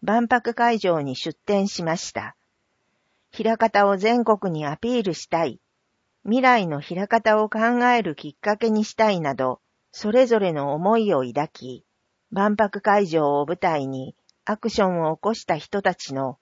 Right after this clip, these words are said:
私たちの万博を会場の熱気とともにお届けします。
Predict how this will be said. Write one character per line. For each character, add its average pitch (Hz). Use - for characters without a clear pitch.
私 226
た 233
ち 165
の 131
万 135
博 175
を 165
会 220
場 226
の 208
熱 190
気 220
と 240
と 233
も 226
に 208
お 196
届 190
け 175
し -
ま 143
す。 -